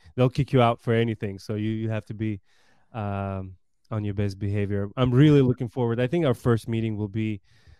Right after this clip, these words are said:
uh, game against Atalanta on the twenty-second. So Chicago needed a big club. We, we did have one. It wasn't official.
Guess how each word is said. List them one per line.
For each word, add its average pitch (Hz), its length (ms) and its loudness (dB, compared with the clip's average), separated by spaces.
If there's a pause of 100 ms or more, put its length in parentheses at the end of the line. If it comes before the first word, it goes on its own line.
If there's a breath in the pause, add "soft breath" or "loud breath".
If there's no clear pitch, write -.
(280)
uh, 107 300 0
game 127 240 0
against 123 260 -2
Atalanta 120 680 -6 (360)
on 110 160 -8
the 104 80 -12
twenty-second. 113 720 -10
So 107 380 -6 (680)
Chicago 160 440 4
needed 139 320 4
a 120 40 2
big 113 240 0
club. 113 400 0
We, 123 160 4
we 127 140 -2
did 143 180 0
have 131 280 0
one. 120 240 -2
It 113 40 -2
wasn't 120 300 -2
official. 113 640 -4